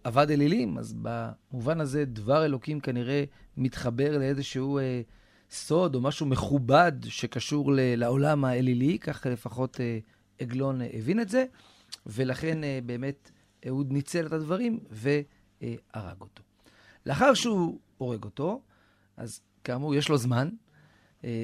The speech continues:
עד שהם מתמהמהים, והוא כתוב, "והוא עבר את הפסילים וימלט השעירתה".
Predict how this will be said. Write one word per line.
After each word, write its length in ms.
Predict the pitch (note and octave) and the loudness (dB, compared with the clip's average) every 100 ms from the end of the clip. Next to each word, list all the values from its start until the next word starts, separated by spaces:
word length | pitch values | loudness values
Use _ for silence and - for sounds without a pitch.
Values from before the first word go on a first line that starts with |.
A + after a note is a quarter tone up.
| A#2 A#2 B2+ | -6 -8 -8
עד 160 | C#3+ D#3 | -6 -4
שהם 260 | C#3+ C3 D3+ | -2 -2 -2
מתמהמהים, 840 | - C#3 B2+ A#2+ A#2 F#3 B3+ B3+ _ _ _ - | -2 0 0 0 0 0 0 -4 _ _ _ -10
והוא 360 | A#2+ F#3 A#3+ G#3+ | -4 -2 -2 -4
כתוב, 440 | - C4 B3 F#3+ C#3 | -6 -6 -8 -8 -6
"והוא 260 | E3+ A3+ | -2 -2
עבר 240 | F3+ G#3 A#3 | 0 -2 -2
את 120 | G#3+ F3 | -4 -6
הפסילים 800 | D3+ B2+ - A2 C#3+ C#4 C#4+ C4+ _ _ - | -8 -10 -10 -4 0 0 -2 -8 _ _ -2
וימלט 600 | C#3 C3+ C#3 G#3+ A#3 - _ _ _ - | 0 2 2 0 -4 -10 _ _ _ -14
השעירתה". 640 | C3+ C#3+ C3 A#2+ A#2 - | -10 -4 -2 -2 -4 -8